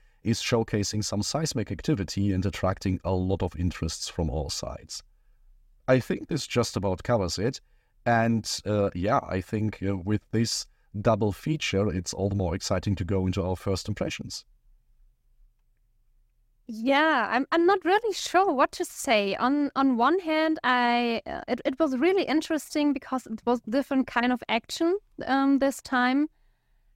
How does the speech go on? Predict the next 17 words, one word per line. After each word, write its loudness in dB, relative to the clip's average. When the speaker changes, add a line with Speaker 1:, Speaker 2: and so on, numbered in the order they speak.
Speaker 2:
Though, 2
um, 2
I 2
mean, 6
that, 2
that, -4
um, -4
Drow 2
appears 0
there 2
matches 2
the, 2
matches 0
the -4
story. 0
Again, 2
um, 2